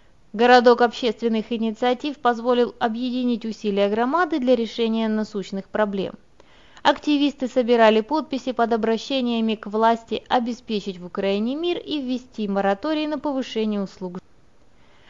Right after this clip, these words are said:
В рамках фестиваля мы презентовали проект по сортировке мусора, реализация которого позволит очистить наш город, рассказывает представитель общественного объединения «Гром Приазовья» и депутат горсовета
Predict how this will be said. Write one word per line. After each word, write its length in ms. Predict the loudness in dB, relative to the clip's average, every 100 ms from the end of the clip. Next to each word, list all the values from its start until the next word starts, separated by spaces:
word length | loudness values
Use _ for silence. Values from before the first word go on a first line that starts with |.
| -6
В 100 | 4
рамках 380 | 6 6 0 -10
фестиваля 580 | -12 -6 4 6 6
мы 140 | 4 0
презентовали 720 | -2 -2 0 2 6 6 4
проект 420 | 0 0 0 -2
по 100 | -6
сортировке 680 | -4 -6 -2 -2 -2 -4 -4
мусора, 600 | -2 -2 -2 -2 -4 -6 -12 -20 -2
реализация 680 | 2 4 4 4 4 2 0
которого 420 | 0 0 4 4
позволит 520 | 4 -2 0 -2 -4 -4
очистить 580 | -6 -4 -8 -8 -8
наш 240 | -4 -4 -4
город, 380 | -2 -2 -4 -8 -20 -20 -12 -2
рассказывает 640 | -2 2 2 2 0 -4
представитель 720 | -6 -10 -4 -2 -2 -4 -6 -6
общественного 720 | -8 -8 -12 -8 -6 -2 -4
объединения 720 | -4 -8 -10 -6 -4 -2 -4 -6
«Гром 440 | -2 0 0 -2
Приазовья» 580 | -2 -2 -2 -4 -2 -4
и 200 | -4 -6
депутат 460 | -6 -8 -2 -2 0
горсовета 720 | -4 -4 -6 -4 -4 -4